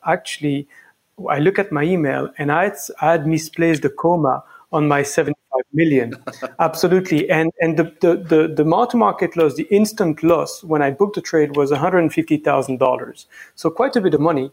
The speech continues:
And I was alone on the desk. So I tried to find my boss. Turns out she was, uh, you know,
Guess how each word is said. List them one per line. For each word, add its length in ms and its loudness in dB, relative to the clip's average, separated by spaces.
And 80 -2
I 20 4
was 180 4
alone 200 2
on 100 2
the 140 2
desk. 320 0
So 500 2
I 100 0
tried 260 -2
to 60 -16
find 200 -2
my 160 2
boss. 280 -2
Turns 360 0
out 300 2
she 120 -6
was, 340 0
uh, 120 0
you 120 -2
know, 280 0